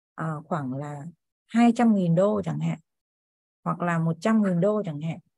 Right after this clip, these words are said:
thì cái con số mà tăng thêm là con số hai mươi nghìn đô là hai vợ chồng đã phải cãi nhau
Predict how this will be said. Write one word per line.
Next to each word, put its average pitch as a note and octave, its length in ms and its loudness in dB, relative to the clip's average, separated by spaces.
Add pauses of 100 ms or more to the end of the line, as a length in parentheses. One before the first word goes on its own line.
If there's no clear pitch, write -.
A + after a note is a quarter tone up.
(320)
thì E3+ 120 -10
cái F#3+ 160 -4
con A3+ 180 0
số G#3 600 0 (640)
mà D#3 680 -2 (580)
tăng A3+ 200 4
thêm G#3+ 360 0
là F3 180 -4
con F#3 160 -4
số E3+ 280 -2
hai A#3+ 400 4
mươi A3+ 260 8
nghìn F3 300 2
đô F#3 340 2 (280)
là D#3 140 -8
hai F#3 220 -4
vợ E3+ 200 -4
chồng D3 280 -2
đã - 220 -6
phải B2 240 -6
cãi G3 220 -2
nhau G#3+ 480 2